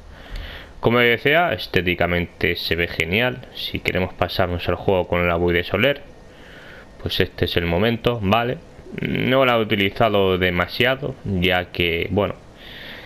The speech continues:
prefiero otras, la verdad, pero es un gran detalle Miyazaki haber traído aquí la armadura de Soler en Dark Souls tres.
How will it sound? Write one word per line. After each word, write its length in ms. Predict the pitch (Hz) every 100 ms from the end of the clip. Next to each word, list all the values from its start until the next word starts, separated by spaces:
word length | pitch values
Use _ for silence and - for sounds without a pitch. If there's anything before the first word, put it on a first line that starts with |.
| - - - - - - - -
prefiero 440 | 120 120 139 127
otras, 240 | 131 110 98
la 80 | 95
verdad, 360 | 95 113 104 - - - - - -
pero 500 | - 87 85 87 87
es 220 | 92 -
un 380 | 95 87 82 85 - - - - -
gran 420 | - 87 90 85
detalle 680 | 87 87 - 104 85 82 95 - - - - -
Miyazaki 640 | 92 87 85 95 90 87 87
haber 280 | 87 87
traído 360 | 85 - 82 82
aquí 340 | 82 - 87 - - - - - - - - - - - - -
la 140 | 87
armadura 440 | 85 80 80 85 85
de 120 | -
Soler 340 | - 90 101 -
en 200 | 95 90
Dark 180 | 104
Souls 260 | 104 95 95
tres. 380 | - - -